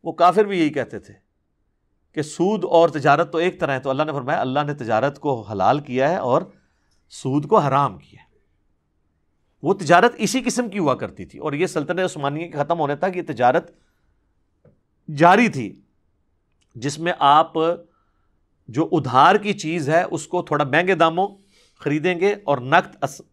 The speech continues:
जो है, वो कम दामों। वो जो तिरमिजी की हदीस कहते हैं, नबी अलैहि सलाम ने एक चीज़ की दो कीमतें मुकर्रर करने से मना फरमाया।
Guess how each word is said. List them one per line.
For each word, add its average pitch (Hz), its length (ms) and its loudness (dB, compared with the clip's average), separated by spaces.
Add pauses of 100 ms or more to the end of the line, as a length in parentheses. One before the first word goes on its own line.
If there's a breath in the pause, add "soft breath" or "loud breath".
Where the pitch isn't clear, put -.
(220)
जो 107 120 -8
है, 143 60 -2
वो 156 100 -4
कम 165 240 -2
दामों। 76 260 -14 (440)
वो 151 60 -2
जो 170 80 2
तिरमिजी 180 380 -2
की 196 80 0
हदीस 175 200 -2
कहते 185 220 -2
हैं, 214 80 -6
नबी 175 220 -4
अलैहि 170 100 -2
सलाम 165 260 -2
ने 160 140 -4
एक 156 260 -6 (200)
चीज़ 165 200 -8
की 139 100 -8
दो 143 180 0
कीमतें 156 320 -6
मुकर्रर 143 320 -4
करने 156 240 -6
से 156 80 -8
मना 151 200 -6
फरमाया। 143 300 -2